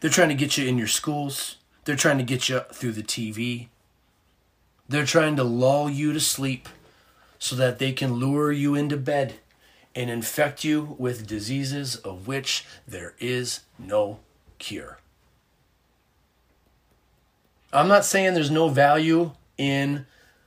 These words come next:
the caring human, bleeding heart desire to take care of each other.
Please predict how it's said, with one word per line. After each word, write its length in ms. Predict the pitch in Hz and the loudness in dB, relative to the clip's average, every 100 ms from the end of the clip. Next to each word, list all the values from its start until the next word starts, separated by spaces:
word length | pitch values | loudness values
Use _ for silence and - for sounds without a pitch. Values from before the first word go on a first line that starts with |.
| _ - | _ -4
the 520 | 113 131 127 123 123 - _ - _ _ _ _ - | 2 6 6 4 2 -8 _ -20 _ _ _ _ -6
caring 600 | - 160 165 165 165 160 | 0 4 6 4 2 -2
human, 600 | - 165 151 156 160 147 _ _ _ _ _ | -2 0 2 2 0 -6 _ _ _ _ _
bleeding 440 | 110 143 156 156 147 | -4 0 2 0 0
heart 340 | 151 147 139 | 2 2 0
desire 500 | 127 120 127 127 127 | 0 4 4 4 2
to 160 | - 120 | -2 -4
take 220 | 131 120 | -4 -4
care 220 | 127 127 | -4 -2
of 100 | 127 | -2
each 160 | 127 135 | -2 -2
other. 320 | 123 131 | -2 -4